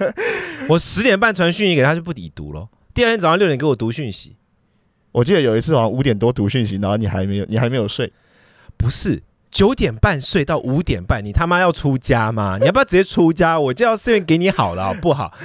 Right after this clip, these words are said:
Speaker 2: 你不要跟我工作，你去出家好。
Speaker 1: 没有，我真的是
Speaker 2: 哪有人在这种，没有，我们在文明都市社会，有人九点半睡觉的吗？九点半的时候脑子才刚开始运作，然后就睡觉。
Speaker 1: 我可能还是怀念那个新兵的生活，有没有？九点半睡觉，五点半起床。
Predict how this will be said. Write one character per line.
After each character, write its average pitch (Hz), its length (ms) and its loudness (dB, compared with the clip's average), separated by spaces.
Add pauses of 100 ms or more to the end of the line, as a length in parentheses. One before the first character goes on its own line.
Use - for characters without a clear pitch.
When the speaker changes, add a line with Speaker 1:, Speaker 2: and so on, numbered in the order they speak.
Speaker 2:
你 147 80 0
不 165 60 4
要 294 100 4
跟 370 80 -2
我 330 140 0
工 214 240 0
作， 196 240 2
你 120 80 -2
去 262 80 -4
出 175 300 0
家 156 300 2
好。 110 140 -6
Speaker 1:
没 147 100 0
有， 185 120 2
我 113 80 2
真 330 80 4
的 440 60 2
是 - 20 2
Speaker 2:
哪 311 60 4
有 240 40 6
人 262 60 4
在 349 80 0
这 - 100 -4
种， - 80 2 (300)
没 330 60 4
有， 330 120 4
我 208 60 6
们 233 80 -2
在 330 80 2
文 214 220 4
明 226 200 0
都 269 240 0
市 269 220 2
社 233 240 2
会， 208 200 2
有 151 140 6
人 190 140 2
九 196 140 4
点 147 180 -2
半 190 180 2
睡 175 240 2
觉 151 300 0
的 131 80 -2
吗？ 120 260 -4 (240)
九 294 120 2
点 285 100 4
半 294 160 2
的 269 80 2
时 254 60 0
候 277 60 2
脑 208 200 0
子 156 80 -4
才 220 80 0
刚 240 140 -2
开 247 100 0
始 175 100 -4
运 214 140 -6
作， 185 180 2
然 147 80 2
后 156 60 0
就 165 80 -2
睡 165 100 -8
觉。 143 160 -6 (360)
Speaker 1:
我 143 80 -8
可 165 100 0
能 113 80 2
还 107 80 2
是 117 80 2
怀 107 220 0
念 117 160 -2
那 117 40 -2
个 110 80 0
新 110 240 -4
兵 104 140 -4
的 95 100 -4
生 90 240 -10
活， 104 100 -14 (100)
有 - 20 -
没 - 80 -14
有？ - 100 -14
九 98 120 -10
点 85 120 -8
半 - 200 -12
睡 - 160 -16
觉， - 160 -14
五 60 160 -14
点 - 100 -14
半 185 200 -12
起 - 120 -20
床。 - 160 -20